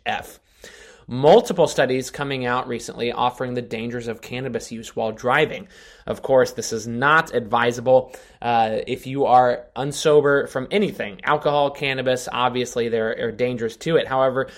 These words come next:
check out an interview on Benzinga's YouTube with David Belsky from Tuesday, uh, this past Tuesday, saying there is a lot of gray area.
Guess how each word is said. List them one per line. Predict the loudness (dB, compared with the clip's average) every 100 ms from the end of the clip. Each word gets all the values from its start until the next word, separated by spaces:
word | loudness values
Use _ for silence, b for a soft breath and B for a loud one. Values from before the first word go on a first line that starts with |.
| B -2
check | 2
out | 4 2
an |
interview | 0 -2 -2 2 2 2
on | -2 -2
Benzinga's | -4 0 -2 -2 -6
YouTube | -4 -2 -2 0 -2 -2
with | -4 -4
David | 0 0 -2 0
Belsky | 0 0 -6 -8
from | -8 -10
Tuesday, | -10 -4 -2 0 -2 -2 -2 B B B
uh, | -4 -2
this | -4
past | -2 -2 -2 -8
Tuesday, | -6 -6 -2 -4 -4 -12 _ _ _ _ _
saying | -4 0 0 2
there | 2 2
is |
a | 2
lot | 0 0
of | 0
gray | 2 2
area. | 0 -8 -8 -10